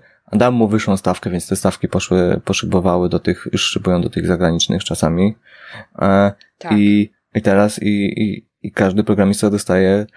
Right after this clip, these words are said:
Speaker 1: trochę ofert, więc jest pytanie, czy ta firma jak o nich dba, a co się stanie, jak mu odejdzie. No takie ryzyko też jest biznesowe, że może odejść, tak? Czy, czy tam jest tylko jeden programista? To jest śmieszne właśnie, że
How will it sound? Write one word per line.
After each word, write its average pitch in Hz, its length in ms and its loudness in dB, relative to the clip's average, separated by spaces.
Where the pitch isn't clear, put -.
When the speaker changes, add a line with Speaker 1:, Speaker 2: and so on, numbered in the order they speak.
Speaker 1:
trochę - 300 0
ofert, 117 340 -2
więc 87 160 -4
jest 90 160 -10
pytanie, 92 320 0
czy - 60 -6
ta 95 100 0
firma 92 300 0
jak 90 180 0
o 92 40 2
nich 90 180 -2
dba, 90 300 0
a - 60 -6
co 101 140 -2
się 98 100 -2
stanie, 92 320 2
jak 90 180 0
mu 95 240 0
odejdzie. 95 360 0
No 104 140 2
takie 107 300 0
ryzyko 107 280 0
też 123 140 0
jest 92 320 -2
biznesowe, 90 540 -2
że - 80 -6
może 85 240 -4
odejść, 82 220 -4
tak? - 180 -2
Czy, 90 240 -2
czy - 120 -8
tam 101 240 2
jest 95 120 0
tylko 98 200 0
jeden 95 200 2
programista? 98 600 0
To 113 100 -2
jest 113 80 -4
śmieszne 139 280 0
właśnie, 113 380 2
że 110 280 2